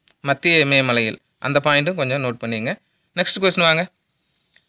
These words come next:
கிறிஸ்துமஸ் விழாவை கோடை விழாவாக கொண்டாடும் பகுதி எது அப்படின்னு கேக்குறாங்க.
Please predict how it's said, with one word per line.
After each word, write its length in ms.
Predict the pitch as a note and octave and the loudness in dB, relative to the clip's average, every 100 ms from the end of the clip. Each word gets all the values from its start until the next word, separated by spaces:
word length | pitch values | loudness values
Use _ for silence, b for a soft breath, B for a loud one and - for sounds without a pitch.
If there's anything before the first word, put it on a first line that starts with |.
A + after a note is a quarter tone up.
| _ - | _ -2
கிறிஸ்துமஸ் 580 | A#3 A#3+ C4 B3+ B3+ | 0 2 2 2 2
விழாவை 540 | F3+ F3 F3 E3+ F3+ F3 | 0 2 4 4 2 2
கோடை 380 | F3 G3 A3 G#3 | 2 4 6 4
விழாவாக 560 | E3+ D#3+ D#3 D3 D#3 E3 | 2 2 4 4 2 0
கொண்டாடும் 500 | D3+ D3+ D#3+ D#3 D#3+ | 0 4 4 2 2
பகுதி 360 | C#3 D3 D3 | 0 2 0
எது 240 | C3 A#2+ - | 0 0 -6
அப்படின்னு 40 | |
கேக்குறாங்க. 640 | B2 C3 B2+ A#2 A#2+ G2+ | -8 -6 -2 -2 -2 -4